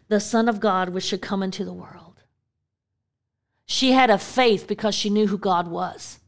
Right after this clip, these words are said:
Some of our faith is weak and pitifully, woefully inadequate, 'cause we simply don't know who God is.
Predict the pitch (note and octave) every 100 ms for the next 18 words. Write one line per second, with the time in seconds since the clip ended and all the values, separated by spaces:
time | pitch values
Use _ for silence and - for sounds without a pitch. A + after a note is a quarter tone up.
0 | _ _ _ _ _ _ _ _ _ _
1 | _ _ _ C4+ C4+ B3+ G#3 G3 - B3+
2 | A3+ G#3+ G#3 G3+ G#3+ B3 - - - _
3 | _ _ _ _ _ _ _ _ _ _
4 | _ _ _ _ _ _ _ _ _ _
5 | _ G3 - - B3+ A#3+ A#3 G#3+ G3 F#3+
6 | F#3+ _ _ _ _ _ _ F#3+ A3+ A#3+
7 | A3+ G3+ E3 E3 C#3+ - _ _ _ _
8 | - G#3+ F3+ E3 D#3+ - - - - -
9 | _ _ _ _ _ _ _ _ _ _
10 | _ _ _ _ F3+ G3 F3+ - - A3+
11 | A3 F3+ F3 D#3+ F3+ F3 - E3+ E3 E3
12 | - F#3 F#3 - - E4 D#4 - -